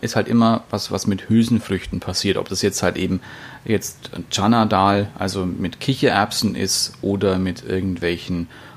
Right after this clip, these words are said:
Mungobohnen, die ja auch unterschiedlich sein können, dass es gelbe, schwarze und rote auch gibt. Deswegen kannst du jetzt, glaub ich, den, diese Begriffe nicht so verwenden. Also es ist,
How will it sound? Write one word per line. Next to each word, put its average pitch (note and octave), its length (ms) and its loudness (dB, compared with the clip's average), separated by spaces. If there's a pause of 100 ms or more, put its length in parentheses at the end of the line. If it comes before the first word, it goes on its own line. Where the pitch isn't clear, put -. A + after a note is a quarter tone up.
(120)
Mungobohnen, A2+ 720 4
die G2 100 -6
ja G2 160 4
auch - 340 2
unterschiedlich A2+ 520 2
sein F#2+ 200 -2
können, F#2+ 160 -2
dass F#2 80 -4
es F#2 160 -4
gelbe, G2 260 4
schwarze G2 460 0
und F2 180 -2
rote A#2+ 320 4
auch F#2+ 260 -2
gibt. - 280 -6 (1200)
Deswegen A#2+ 280 4
kannst A2+ 200 4
du - 20 4
jetzt, G#2 220 0
glaub G2+ 140 4
ich, G2+ 60 0
den, G#2+ 200 2 (420)
diese A2+ 300 0 (180)
Begriffe A2+ 320 2
nicht G#2+ 240 4
so A2+ 120 0
verwenden. G2 560 -2 (100)
Also G2+ 240 0
es G#2+ 160 -2
ist, - 200 -6